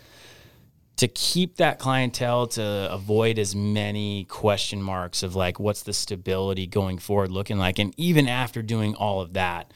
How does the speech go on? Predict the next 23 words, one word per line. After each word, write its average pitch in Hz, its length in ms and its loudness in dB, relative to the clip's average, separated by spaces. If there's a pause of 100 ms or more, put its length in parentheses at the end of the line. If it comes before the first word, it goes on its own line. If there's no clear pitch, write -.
(340)
I 107 120 2
still 98 320 -2
dealt 87 240 -8
with - 160 -12
it. - 180 -12
So 107 300 4 (320)
there's 131 200 4
still, 110 440 2
I - 20 -2
mean, 98 220 -4
y-, - 360 -12 (460)
you 113 180 2
look 113 200 4
at 95 80 -6
me 107 400 -2
and, 95 200 -4
you 98 120 -6
know, 92 240 -6
some 107 180 -4
of 98 60 -4
these 98 160 -6
guys 95 320 -2
that 92 160 -2